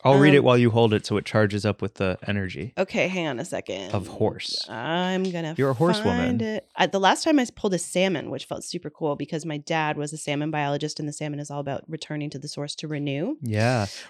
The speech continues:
Speaker 1: Do you
Speaker 2: Um,
Speaker 1: have a tattoo like that too?
Speaker 2: I do.
Speaker 1: Yeah.
Speaker 2: I have a salmon tattoo.
Speaker 1: Okay, horse.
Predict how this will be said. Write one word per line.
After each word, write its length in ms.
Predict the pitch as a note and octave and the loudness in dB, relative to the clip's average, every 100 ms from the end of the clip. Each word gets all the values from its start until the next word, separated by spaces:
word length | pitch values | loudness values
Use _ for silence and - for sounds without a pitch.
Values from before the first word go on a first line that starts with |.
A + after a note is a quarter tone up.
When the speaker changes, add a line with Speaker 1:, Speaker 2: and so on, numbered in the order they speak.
| - | 2
Speaker 1:
Do 80 | E3+ | 6
you 40 | |
Speaker 2:
Um, 60 | G3+ | 8
Speaker 1:
have 120 | F#3+ | 8
a 160 | G3 F#3 | 4 2
tattoo 440 | - F3 - F3 | 0 -2 0 0
like 220 | F#3+ F#3+ | 0 -2
that 180 | G3 F#3+ | -4 -4
too? 260 | - F3+ G3+ - | -4 -6 -6 0
Speaker 2:
I 100 | F#3+ | 0
do. 200 | B3 C3 _ - | 0 -4 _ -4
Speaker 1:
Yeah. 280 | D3+ A2+ - | -4 -4 -6
Speaker 2:
I 60 | |
have 140 | F3 E3+ | -8 -8
a 20 | |
salmon 240 | - E3+ | -8 -10
tattoo. 320 | E3 D#3 D#3 - - | -10 -10 -12 -2 4
Speaker 1:
Okay, 300 | G3 C#3 G#2 | 6 6 4
horse. 580 | G2+ A2+ G#2+ - - | 6 4 4 0 -8